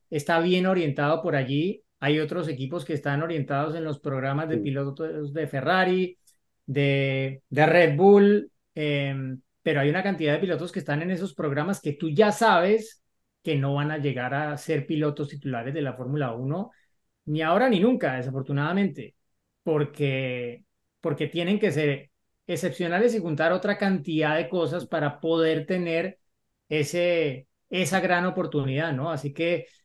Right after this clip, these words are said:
Speaker 1: ojalá que, que Franco pueda seguir construyendo. Dicen, eh, siempre en la Fórmula uno que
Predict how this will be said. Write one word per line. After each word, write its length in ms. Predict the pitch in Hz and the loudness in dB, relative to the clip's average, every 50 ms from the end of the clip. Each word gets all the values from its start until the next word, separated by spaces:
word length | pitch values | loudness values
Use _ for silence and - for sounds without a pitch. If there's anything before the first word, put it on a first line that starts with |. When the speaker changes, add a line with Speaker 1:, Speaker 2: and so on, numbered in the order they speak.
| _ _ | _ _
Speaker 1:
ojalá 360 | - 170 151 180 185 185 180 180 | -2 2 4 4 4 4 2 2
que, 560 | 190 190 190 185 180 160 139 127 - - _ _ | 0 0 2 2 2 0 0 -2 -4 -10 _ _
que 140 | _ 156 143 | _ -4 -4
Franco 340 | 143 151 151 143 139 175 165 | -2 0 -2 -2 -2 -2 -4
pueda 220 | 185 180 175 180 | -2 -2 0 0
seguir 260 | 156 175 151 147 139 143 | -2 -2 -2 -2 -2 -2
construyendo. 840 | 180 180 151 - 180 160 147 151 151 147 143 147 202 254 285 - _ _ | -6 -8 -6 -6 -4 -2 0 0 0 0 0 0 -2 -4 -6 -10 _ _
Dicen, 560 | - 127 143 147 143 147 175 170 170 170 156 143 | -10 -4 -4 -2 -2 0 -2 -2 -2 -2 -4 -4
eh, 260 | 135 120 113 117 - - _ _ _ | -4 -6 -8 -14 -18 -20 _ _ _
siempre 760 | - - 165 160 147 160 165 160 160 160 151 139 139 - _ | -10 -6 -4 -4 -2 0 0 0 2 0 0 -2 -6 -10 _
en 100 | - 135 | -10 -8
la 100 | 135 131 | -8 -6
Fórmula 340 | 127 135 139 156 160 151 135 | -6 -4 -4 -2 -2 -2 -2
uno 240 | 131 131 143 151 147 | -2 -2 -2 -4 -4
que 400 | - 147 139 131 123 123 131 - | -4 -4 -4 -4 -4 -8 -10 -14